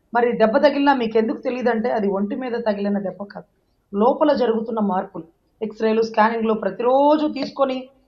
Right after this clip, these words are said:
హాస్పిటల్కి వెళ్ళాలంటే ఎవరికీ కాదు, ఎక్కడన్నా దెబ్బ తగిలితే అప్పుడు చెక్ చేసుకుంటాం. So, ఇది ఎట్లా ఉంటుందంటే అసలు ఈరోజు, ఈరోజు ఈ భవనం నాది అంటూ నేను టైటిలింగ్ యాక్ట్ తెచ్చేసుకున్నాను.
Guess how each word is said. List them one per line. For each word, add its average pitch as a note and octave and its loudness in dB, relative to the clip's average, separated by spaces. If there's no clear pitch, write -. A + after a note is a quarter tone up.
హాస్పిటల్కి C4+ 2
వెళ్ళాలంటే C4 2
ఎవరికీ D4 0
కాదు, B3 0
ఎక్కడన్నా - -4
దెబ్బ B3 4
తగిలితే D4+ 6
అప్పుడు C#4+ 4
చెక్ D#4 -6
చేసుకుంటాం. B3 -6
So, F4 -4
ఇది A3+ 2
ఎట్లా G#3+ 6
ఉంటుందంటే D#4+ 0
అసలు A3 0
ఈరోజు, C#4 2
ఈరోజు C4+ 0
ఈ B3+ -2
భవనం B3+ 6
నాది A#3+ 6
అంటూ A#3+ 0
నేను A3+ -2
టైటిలింగ్ A3 0
యాక్ట్ G3+ -2
తెచ్చేసుకున్నాను. F#3 -10